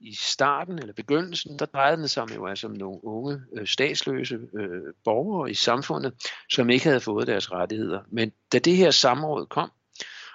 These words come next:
og da det var færdigt, så havde sagen taget en helt anden drejning. Der skete nemlig det, at, øh, Birthe Rønn Hornbech endte med at sige, nu ville hun ikke svare mere,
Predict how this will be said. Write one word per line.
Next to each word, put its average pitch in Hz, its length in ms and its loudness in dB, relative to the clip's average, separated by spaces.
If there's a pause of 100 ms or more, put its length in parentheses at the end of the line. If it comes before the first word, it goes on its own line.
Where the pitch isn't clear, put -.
og 117 100 -4
da 113 80 6
det 101 160 0
var 98 80 -2
færdigt, 120 520 2
så 120 220 0
havde 123 240 -2
sagen 104 360 -2
taget 107 300 -2
en 113 80 -6
helt 117 220 -4
anden 107 180 -8
drejning. 101 520 -10
Der 123 60 4
skete 180 320 4
nemlig 160 300 2
det, 147 180 2 (140)
at, 120 420 0
øh, 92 520 2
Birthe 107 260 0
Rønn 104 160 -2
Hornbech 139 520 4
endte 151 320 2
med 120 380 2
at 104 400 -2
sige, 113 240 2
nu 127 100 0
ville 139 160 4
hun 120 120 2
ikke 131 140 2
svare 110 260 0
mere, 131 320 0